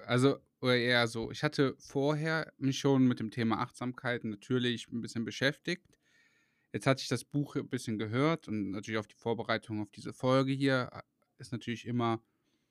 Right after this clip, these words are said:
was versteht eigentlich die Wissenschaft oder was versteht man unter Achtsamkeit? Du hast es jetzt quasi anhand dieses wunderschönen Satzes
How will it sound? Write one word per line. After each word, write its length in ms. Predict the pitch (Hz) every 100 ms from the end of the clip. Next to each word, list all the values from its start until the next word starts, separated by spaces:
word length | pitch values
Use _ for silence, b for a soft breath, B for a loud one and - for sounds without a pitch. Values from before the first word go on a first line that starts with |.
| _ _ _ _ _ _ _ _
was 180 | 139 143
versteht 380 | 139 - 139 131
eigentlich 600 | 120 123 131 127 113 -
die 400 | 120 110 107 101 -
Wissenschaft 800 | 127 131 143 - 147 147 - -
oder 480 | 113 107 107 110 107
was 160 | 120
versteht 420 | - 113 - 127 127
man 140 | 120
unter 220 | 120 -
Achtsamkeit? 920 | 143 139 143 147 147 151 131 104 - - _ _ _ -
Du 80 | 120
hast 120 | 120
es 140 | 123
jetzt 240 | - 120 -
quasi 380 | 127 120 113 110
anhand 520 | 110 117 117 110 -
dieses 260 | 113 110
wunderschönen 520 | 120 120 117 - 117 113
Satzes 680 | 123 139 - 120 - -